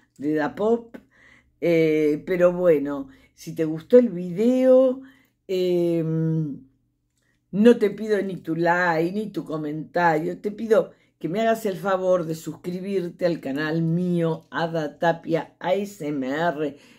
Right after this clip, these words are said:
en español, que aparezco, aparezco con mi perrita Frida, con unos lentes así oscuros. Eh, y bueno, vas a participar de todos los sorteos que se hacen por este canal de make-up. En el otro no uso nada, solo un micrófono,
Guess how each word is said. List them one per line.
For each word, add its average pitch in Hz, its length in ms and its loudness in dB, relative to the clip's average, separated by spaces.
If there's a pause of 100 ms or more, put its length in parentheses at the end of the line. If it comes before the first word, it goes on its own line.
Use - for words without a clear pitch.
en 170 180 -2
español, 165 680 -2 (320)
que 160 100 -2
aparezco, 170 720 -2
aparezco 160 600 -6
con 151 240 -2
mi 160 120 0
perrita 147 500 -6
Frida, 165 400 -2
con 135 100 -6
unos 143 180 -8
lentes 135 380 -8
así 139 260 -10
oscuros. 165 760 -2 (560)
Eh, 156 600 2 (1500)
y 175 80 -4
bueno, 156 360 2
vas 165 160 -4
a 180 60 -6
participar 160 540 -4
de 156 160 -4
todos 220 320 0
los 175 140 -2
sorteos 160 400 -4
que 165 100 -10
se 151 140 -8
hacen 151 260 -4
por 143 240 -6
este 196 380 -4
canal 165 420 0
de 156 80 0
make-up. 160 560 -2
En 151 160 -2
el 165 160 -4
otro 185 260 -6
no 160 200 -4
uso 160 320 -6
nada, 170 320 0
solo 156 240 -6
un 156 160 -4
micrófono, 180 720 -6